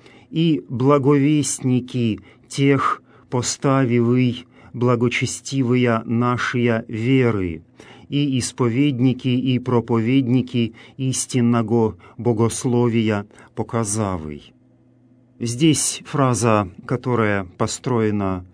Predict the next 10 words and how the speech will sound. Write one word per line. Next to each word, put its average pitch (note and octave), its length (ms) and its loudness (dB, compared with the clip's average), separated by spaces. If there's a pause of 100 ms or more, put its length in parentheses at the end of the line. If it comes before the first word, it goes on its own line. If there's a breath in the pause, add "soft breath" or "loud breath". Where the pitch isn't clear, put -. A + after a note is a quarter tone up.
на A2+ 440 0 (560 loud breath)
конструкции A#2 1000 -2
"двойной B2 500 4
винительный A2 640 2
падеж". A#2 680 0 (280)
Здесь A#2 420 -4
вот A2+ 140 -8
мы, A#2 300 2
э, G#2 240 -8
видим G2+ 520 -4